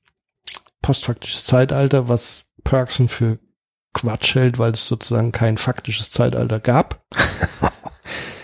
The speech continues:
Speaker 2: Naja.
Speaker 1: Naja, im Grunde genommen, wenn wir
Speaker 2: Aber
Speaker 1: bei
Speaker 2: was
Speaker 1: dem Ding
Speaker 2: heißt das
Speaker 1: bleiben.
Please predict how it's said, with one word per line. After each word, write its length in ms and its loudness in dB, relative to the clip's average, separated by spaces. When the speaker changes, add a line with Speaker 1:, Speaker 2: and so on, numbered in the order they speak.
Speaker 2:
Naja. 360 -6
Speaker 1:
Naja, 280 -6
im 200 -4
Grunde 320 2
genommen, 440 2
wenn 160 0
wir 100 0
Speaker 2:
Aber 160 2
Speaker 1:
bei 20 0
Speaker 2:
was 80 2
Speaker 1:
dem 120 -4
Ding 140 4
Speaker 2:
heißt 100 2
das 40 2
Speaker 1:
bleiben. 480 4